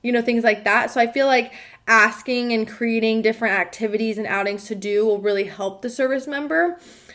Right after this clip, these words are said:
I feel like that was what helped me so much when Cade was deployed, was to stay busy. But sometimes it's hard to be busy by yourself,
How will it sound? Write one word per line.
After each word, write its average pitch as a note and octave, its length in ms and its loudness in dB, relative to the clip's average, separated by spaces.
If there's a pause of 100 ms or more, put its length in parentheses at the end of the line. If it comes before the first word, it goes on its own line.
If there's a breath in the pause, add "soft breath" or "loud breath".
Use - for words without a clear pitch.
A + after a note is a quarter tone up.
(280 loud breath)
I A#3+ 140 4
feel C4 140 2
like C4+ 200 2
that G#3+ 200 6
was A3+ 180 0
what A3+ 160 4
helped A3+ 380 0
me A3+ 160 0
so A3+ 200 -4
much G#3+ 220 -2
when G#3 140 -6
Cade G#3 240 0
was G#3 100 -2
deployed, G#3 460 -2
was G#3 120 -2
to G#3+ 120 -12
stay G#3+ 240 0
busy. G#3+ 640 0 (340)
But C4 140 2
sometimes D4 280 0
it's C#4+ 120 0
hard C4 160 2
to A#3+ 40 0
be A#3 120 0
busy A3 440 4
by G3 180 0
yourself, - 760 -8